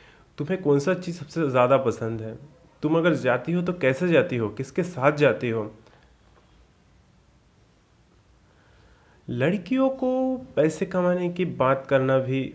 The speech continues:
बहुत ज़्यादा पसंद होता है। अरे हाँ, पैसे कमाना किसको पसंद नहीं होता, लड़कियों का भी इंटरेस्ट होता है पैसे कमाने में। यहाँ पर ये बात ध्यान रखना, रखना होगा कि आप उनसे पार्ट टाइम बिजनेस की बात करें, जो वो कर सकती हो।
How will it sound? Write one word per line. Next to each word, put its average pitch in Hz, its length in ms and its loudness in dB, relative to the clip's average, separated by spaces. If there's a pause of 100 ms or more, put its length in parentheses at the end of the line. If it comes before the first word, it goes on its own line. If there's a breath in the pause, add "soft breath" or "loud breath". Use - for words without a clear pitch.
(100)
बहुत 123 260 0
ज़्यादा 113 260 4
पसंद 110 360 -4
होता 98 120 -8
है। - 80 -18
अरे 117 220 -8
हाँ, 110 340 -6
पैसे 117 260 2
कमाना 120 280 -2
किसको 120 320 -4
पसंद 110 340 -2
नहीं 113 120 -4
होता, 107 360 -6
लड़कियों 135 460 2
का 143 100 0
भी 135 120 0
इंटरेस्ट 127 400 -4
होता 123 160 -4
है 139 100 -4
पैसे 127 240 -2
कमाने 110 360 0
में। 104 280 -6 (560 loud breath)
यहाँ 226 160 4
पर 233 180 2 (640)
ये 202 180 4
बात 208 200 6
ध्यान 170 300 0
रखना, 190 580 0 (180)
रखना 170 240 0
होगा 185 340 4
कि 185 180 0
आप 170 340 0
उनसे 175 240 0
पार्ट 147 320 -2
टाइम 170 240 2
बिजनेस 143 300 2
की 135 120 -2
बात 113 340 2
करें, 98 280 -4 (220)
जो 139 200 2
वो 165 120 2
कर 131 240 4
सकती 110 340 -6
हो। 104 240 -8